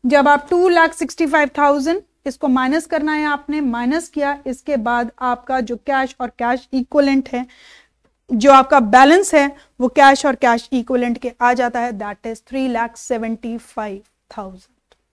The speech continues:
I hope बच्चों आपको ये बात क्लियर हो गई होगी, अब आपको ये बात पूरी समझ में आ गई होगी कि कैसे हमें क्वेश्चन करना है,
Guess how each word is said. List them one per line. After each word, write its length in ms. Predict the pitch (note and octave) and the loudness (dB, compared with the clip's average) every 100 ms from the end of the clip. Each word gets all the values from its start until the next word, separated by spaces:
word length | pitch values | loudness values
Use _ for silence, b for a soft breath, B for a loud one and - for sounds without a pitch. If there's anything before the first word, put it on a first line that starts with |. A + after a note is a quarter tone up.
| _ _ _ _ _ _ _ _ _ _ _ _ _ _ _ _ _ _ _ _ _ _ _ _ _ _ _ _ _ - | _ _ _ _ _ _ _ _ _ _ _ _ _ _ _ _ _ _ _ _ _ _ _ _ _ _ _ _ _ -2
I 140 | B3+ | 0
hope 160 | B3+ D4+ | 2 2
बच्चों 360 | D4+ - E4 E4+ _ C#4+ | 2 0 -4 -6 _ -2
आपको 260 | C4+ D4+ | 0 0
ये 180 | C#4+ C#4+ | 0 2
बात 280 | C4+ C#4 C4+ | 2 0 -2
क्लियर 240 | C#4 C#4+ C4 | -2 0 2
हो 140 | C4+ | 0
गई 180 | C#4 C4+ | 0 -2
होगी, 300 | C4+ B3+ D#4+ _ _ | -2 -4 -8 _ _
अब 160 | B3+ A#3+ | -4 -2
आपको 240 | A#3+ C4+ | -2 -2
ये 140 | C4 | -2
बात 220 | B3+ B3 B3+ | 0 -2 -2
पूरी 200 | C4 C4 | -4 -4
समझ 320 | C4+ B3 A#3 | -4 -6 -4
में 140 | B3+ C4 | -6 -4
आ 120 | B3+ | -2
गई 180 | B3+ B3 | -2 -2
होगी 240 | B3+ A#3+ | -2 -4
कि 140 | B3 C4 | -8 -8
कैसे 320 | C#4 A#3 C4 | -6 -6 -4
हमें 140 | A#3+ B3+ | -4 -4
क्वेश्चन 320 | A3+ - A#3+ | -6 -4 -4
करना 280 | A#3+ A3+ A#3+ | -2 -2 -4
है, 160 | A#3+ | -6